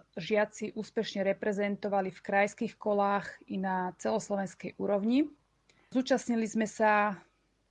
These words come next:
tiež niekoľkých netradičných súťaží, ako napríklad piškôrky, zlatá klapka, parafiáda či dofé. Môžem niektoré z nich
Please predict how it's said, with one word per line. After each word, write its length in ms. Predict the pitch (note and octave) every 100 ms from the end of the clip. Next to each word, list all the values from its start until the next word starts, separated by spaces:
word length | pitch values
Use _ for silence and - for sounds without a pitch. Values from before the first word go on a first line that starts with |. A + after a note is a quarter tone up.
| _
tiež 480 | G3+ G3 F#3+ - F#3+
niekoľkých 480 | G#3+ G#3+ G#3 - E3+
netradičných 800 | G#3 A3 B3+ A3+ A#3+ - A#3+ A3
súťaží, 800 | - A3+ B3 A3+ G3 A3 A3 - _ _
ako 200 | G3+ F#3+ G3
napríklad 560 | G3 F#3+ F3+ F3+ -
piškôrky, 1120 | - A#3+ - - A3+ A3 A3 - G#3 G3 G3 - _ _ -
zlatá 480 | F#3 G#3 G#3+ G#3+
klapka, 800 | G3+ G3 F#3+ F#3 _ G3+ F#3+ F#3 - _ _ -
parafiáda 880 | G#3+ A3 A3 A3 G3+ G3 F3+ F#3
či 160 | F3+ -
dofé. 560 | E3 G#3+ - C4+ C4+ C4+ _ _ -
Môžem 320 | G#3 G3 G3+
niektoré 720 | G3 G#3 _ G#3+ G3+ G3 G3
z 320 | F#3+ - -
nich 240 | G#3 G3